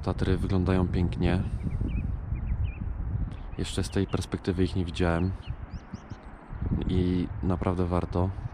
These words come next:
Ale szczególnie podoba mi się tutaj ten wylot tej doliny tam na końcu. To, to miejsce naprawdę wygląda bardzo ładnie.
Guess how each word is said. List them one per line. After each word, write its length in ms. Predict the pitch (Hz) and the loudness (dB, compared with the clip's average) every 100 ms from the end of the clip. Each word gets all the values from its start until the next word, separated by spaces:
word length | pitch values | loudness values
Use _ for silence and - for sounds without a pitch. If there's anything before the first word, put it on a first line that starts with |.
| - - - - - - - - - - - - - - - - | -10 -18 -18 -18 -18 -18 -20 -14 -4 0 0 -2 -12 -14 -8 2
Ale 160 | 87 | 4
szczególnie 460 | 92 - 98 107 104 | 4 2 6 6 6
podoba 280 | 101 101 101 | 6 6 6
mi 80 | 98 | 6
się 280 | 104 98 90 - - - - | 6 6 4 -2 -10 -16 -10
tutaj 420 | - 95 90 92 - - - - - | 0 6 8 8 4 -4 -14 -14 0
ten 180 | 95 90 | 0 4
wylot 300 | 98 95 - | 4 4 4
tej 140 | 87 | 4
doliny 360 | 92 87 82 76 | 6 4 2 0
tam 320 | 78 78 76 - - - - - - - - - - | 0 -2 -2 -10 -14 -14 -14 -14 -12 -12 -10 -10 -2
na 80 | 87 | -2
końcu. 340 | - 90 - 87 | 6 6 6 4
To, 260 | 82 80 73 - - | 6 4 2 -8 -4
to 80 | 90 | 4
miejsce 300 | 90 90 - | 6 6 4
naprawdę 320 | 85 90 87 | 4 4 2
wygląda 320 | 82 90 82 80 | 2 0 0 2
bardzo 280 | 87 82 | -2 0
ładnie. 340 | 85 82 87 | 0 2 0